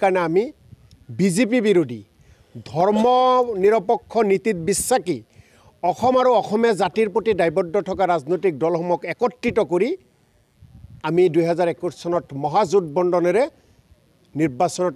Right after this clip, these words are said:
অৱতীৰ্ণ হোৱাৰ কাৰণে ইতিমধ্যে কংগ্ৰেছ দলে চিন্তা কৰিছে। কংগ্ৰেছ দলৰ কোৰ কমিটিৰ সিদ্ধান্তৰ পিছত আমি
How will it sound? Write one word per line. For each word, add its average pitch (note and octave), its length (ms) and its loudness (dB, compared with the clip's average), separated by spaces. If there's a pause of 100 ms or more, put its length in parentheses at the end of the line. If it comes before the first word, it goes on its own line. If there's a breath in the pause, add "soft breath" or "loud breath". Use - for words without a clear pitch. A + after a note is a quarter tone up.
অৱতীৰ্ণ D#3+ 340 -2 (120)
হোৱাৰ D3 280 0
কাৰণে D3+ 260 -2
ইতিমধ্যে D3+ 420 -6
কংগ্ৰেছ C#3 360 -4
দলে C#3+ 140 -4
চিন্তা B2+ 420 -10
কৰিছে। A#2 320 -16 (800 loud breath)
কংগ্ৰেছ G#3 380 4
দলৰ A#3+ 180 6 (120)
কোৰ G#3+ 180 6 (100)
কমিটিৰ A#3+ 420 2
সিদ্ধান্তৰ G3 560 2
পিছত G#3+ 300 0 (1300 soft breath)
আমি G#3+ 200 2